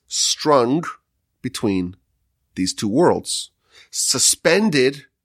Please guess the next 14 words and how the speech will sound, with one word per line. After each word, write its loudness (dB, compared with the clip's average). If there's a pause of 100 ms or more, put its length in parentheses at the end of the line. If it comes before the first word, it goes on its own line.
(340)
between -4
heaven -6 (760)
and 0
earth. -2 (1000)
And -6
each -4 (420)
one 0
of -2
these -2
halves -4 (720)
are 2
dueling 2 (400)
for -2
primacy. 0